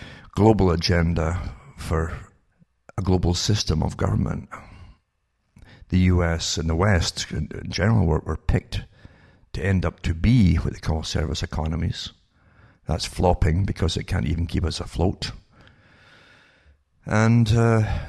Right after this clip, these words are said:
and the country that's been raking in the cash are the manufacturers. As all, as, as everybody knew. This, this argument is no argument at all, because in the nineteen seventies, the top economists of Britain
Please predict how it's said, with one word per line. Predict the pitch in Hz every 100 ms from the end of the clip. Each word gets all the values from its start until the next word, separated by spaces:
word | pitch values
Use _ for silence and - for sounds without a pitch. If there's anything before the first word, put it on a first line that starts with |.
| -
and | 104 101
the | 95 110
country | 120 107 98
that's | 85 -
been | 82
raking | 85 92 80
in | 80
the | 78
cash | 110 113 92 -
are | 82
the | 85
manufacturers. | 95 104 107 85 - - - - _ _ _ _ _ _ _ _ _ -
As | 98
all, | 113
as, | - 107 - 113
as | - 117
everybody | 95 110 95
knew. | 92 127 107 - - - - - -
This, | 180 - -
this | - 139
argument | 110 127 131 85 76 _ _ _
is | - - 135 127
no | 135
argument | 113 113 107 104 110
at | 113 -
all, | 135 104
because | 98 - 98 - - - - -
in | 113
the |
nineteen | 113 127 127 104
seventies, | 95 - 147 147 147 - 87 82 -
the | 87
top | - - 107 101
economists | 85 - 113 101 85 -
of | 87 87
Britain | 107 139 80 82